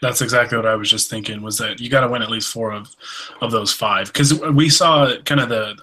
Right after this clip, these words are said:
I think it was a six-game stretch after their first six games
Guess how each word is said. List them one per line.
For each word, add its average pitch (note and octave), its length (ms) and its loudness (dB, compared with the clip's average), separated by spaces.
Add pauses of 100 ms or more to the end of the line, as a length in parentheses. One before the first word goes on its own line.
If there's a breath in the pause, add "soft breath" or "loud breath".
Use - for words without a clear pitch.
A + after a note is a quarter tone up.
(120)
I B2 80 -8
think C3 120 -4
it C3 40 -2
was A#2 140 -4
a G#2+ 40 -2
six-game B2 520 -2
stretch A#2+ 420 0
after A2+ 540 -4
their G#2+ 140 -10
first - 360 2
six - 240 -4
games G#2 400 -8